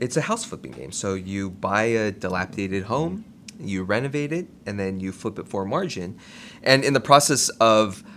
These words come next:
flipping the house, um, and doing a ton of renovation jobs like you would in real life, um, you unlock new colors, new materials, new skills.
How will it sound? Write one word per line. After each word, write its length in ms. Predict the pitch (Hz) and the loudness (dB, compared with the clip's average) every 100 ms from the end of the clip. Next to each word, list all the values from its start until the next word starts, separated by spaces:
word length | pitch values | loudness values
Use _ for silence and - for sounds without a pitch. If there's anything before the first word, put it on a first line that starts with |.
| - - | -20 -20
flipping 480 | - 139 - 123 110 | -2 0 2 2 0
the 80 | |
house, 580 | 101 101 98 - - - - 104 | 2 4 4 4 -2 -4 -2 0
um, 200 | 98 95 | 0 0
and 120 | 104 | -4
doing 240 | 107 104 98 | 0 0 -2
a 60 | |
ton 300 | 92 - 101 | -6 -4 -2
of 260 | 92 87 - | -4 -6 -6
renovation 540 | 95 95 143 190 107 | -4 0 0 0 -4
jobs 460 | 95 90 85 85 - | -2 -2 -2 -2 -2
like 180 | 95 - | -2 -4
you 80 | |
would 180 | 98 98 | -4 -4
in 100 | 92 | -4
real 220 | 95 92 | -4 -2
life, 520 | 92 165 113 104 - - - | 0 2 2 -2 -12 -12 -4
um, 320 | 98 95 98 - - - - | -2 -2 -6 -14 -20 -18 -8
you 460 | 120 127 127 - - - - | -2 0 0 -2 -10 0 6
unlock 400 | 135 123 113 - | 6 8 6 6
new 140 | 98 | -4
colors, 640 | - - 160 156 151 147 - | -2 2 4 4 2 -2 -4
new 140 | 98 | -4
materials, 680 | 95 - 131 127 123 120 113 | -4 -4 -4 0 0 0 -2
new 120 | 101 | -6
skills. 760 | - - 120 120 120 120 117 | -4 -2 2 2 2 0 -4